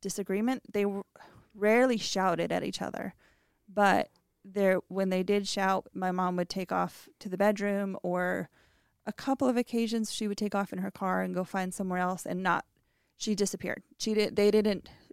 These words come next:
resolve the conflict in front of us. And so they'd have their fight, they'd dis-, disappear, or she'd disappear, angry, or they would just have the jabs. I mean, the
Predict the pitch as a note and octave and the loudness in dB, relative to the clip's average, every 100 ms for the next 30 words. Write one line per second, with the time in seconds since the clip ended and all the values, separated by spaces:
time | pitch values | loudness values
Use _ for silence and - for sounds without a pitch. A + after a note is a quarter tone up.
0 | - G3+ F#3 E3 F#3 E3+ E3+ F#3 F3+ E3+ | -6 -2 -2 2 4 4 2 -2 -4 -4
1 | F3+ F#3 F3+ F3+ F3+ E3+ F#3 F3+ - - | -4 -6 -6 -8 -8 -6 -6 -8 -12 -18
2 | _ _ _ - F#3+ F3+ - F#3 F3+ F3+ | _ _ _ -6 -4 -2 0 2 2 0
3 | F3+ _ _ - F#3 F#3+ F#3+ F3+ G#3 - | -4 _ _ -4 -2 0 0 0 -2 0
4 | G3 F#3 - - _ _ _ F#3 F3+ - | 0 0 -4 -16 _ _ _ -4 -2 -2
5 | F#3+ - - - G3 A3+ G#3+ F#3 F3 F3+ | -2 -2 -8 -4 -2 -2 -2 -2 -2 -4
6 | - G#3 A3+ A#3 F#3+ F3 F3 F3+ _ _ | -4 -4 -2 -2 -2 -2 -4 -6 _ _
7 | _ _ _ - F#3+ F#3 - - F#3 - | _ _ _ -2 -2 0 0 0 -2 0
8 | A3 A3 A#3 C4+ C#4+ A#3 - G#3 F#3 F3+ | 4 4 4 2 2 0 0 0 0 -2
9 | F3+ F#3+ E3+ - - G3 G3+ F#3 G#3 F#3+ | 0 2 2 0 -4 -2 -2 -2 -4 -4
10 | F#3 | -8